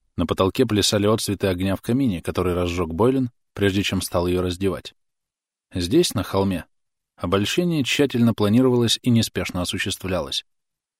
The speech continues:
В роскошно обставленном доме царила тишина. Слуг не было видно. Телефон не звонил, и не угрожало грубое лапанье. Ничто непредвиденное не нарушало вечернего ритуала. Внизу часы пробили десять.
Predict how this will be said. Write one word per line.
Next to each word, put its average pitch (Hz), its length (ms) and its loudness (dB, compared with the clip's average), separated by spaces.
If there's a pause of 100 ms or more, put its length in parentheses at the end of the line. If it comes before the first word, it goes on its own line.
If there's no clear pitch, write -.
(300)
В 80 100 -6
роскошно 82 500 -2
обставленном 85 600 -2
доме 104 220 2
царила 90 360 -2
тишина. 101 480 -6 (600)
Слуг - 340 -4
не 92 160 0
было 90 200 0
видно. 82 340 -4 (640)
Телефон 90 420 0
не 87 100 0
звонил, 82 420 -4 (400)
и 104 80 2
не 110 80 6
угрожало 117 540 4
грубое 107 360 2
лапанье. 82 480 -6 (800)
Ничто 107 300 0
непредвиденное 135 720 2
не 117 100 6
нарушало 110 480 0
вечернего 90 520 -4
ритуала. 87 500 -6 (920)
Внизу 85 380 -2
часы 135 340 0
пробили 92 440 -2
десять. 92 420 -6